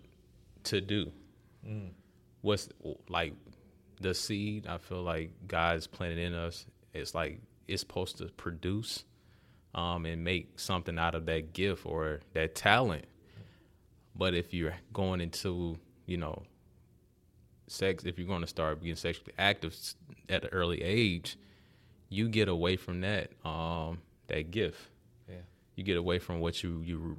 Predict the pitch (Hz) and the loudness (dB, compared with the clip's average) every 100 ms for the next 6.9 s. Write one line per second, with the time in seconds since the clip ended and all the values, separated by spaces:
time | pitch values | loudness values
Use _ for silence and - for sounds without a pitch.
0 | 85 85 - - 107 95 90 - 85 80 | -6 -6 -6 -4 0 0 0 2 2 2
1 | 78 87 95 80 80 - 80 78 80 76 | 0 0 0 -2 -4 -2 0 0 -2 -6
2 | 82 82 78 78 76 - 80 76 76 78 | -6 -2 -2 -2 -6 -6 -6 -6 -2 0
3 | 80 76 76 76 - 80 85 76 - - | 0 -2 -2 -2 -4 -6 -2 -2 -4 -10
4 | 92 82 80 - - - 98 95 90 - | -8 -4 -4 -6 -10 -8 -6 -6 -8 -14
5 | 104 101 95 98 101 95 - 92 101 104 | -14 -12 -10 -6 -2 -2 -2 0 4 4
6 | 92 80 - - 135 135 - 73 | 4 0 0 -2 2 4 2 -2